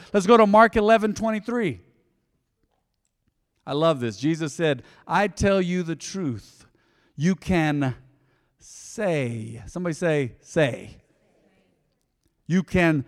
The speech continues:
say to this mountain, 'May you be lifted up and thrown into the sea,'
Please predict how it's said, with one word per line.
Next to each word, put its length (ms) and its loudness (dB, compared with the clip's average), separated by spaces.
say 1040 2
to 120 0
this 240 -4
mountain, 500 -6
'May 120 -8
you 120 -2
be 120 -6
lifted 340 -8
up 180 -10
and 140 -12
thrown 300 -8
into 240 -8
the 160 -12
sea,' 480 -14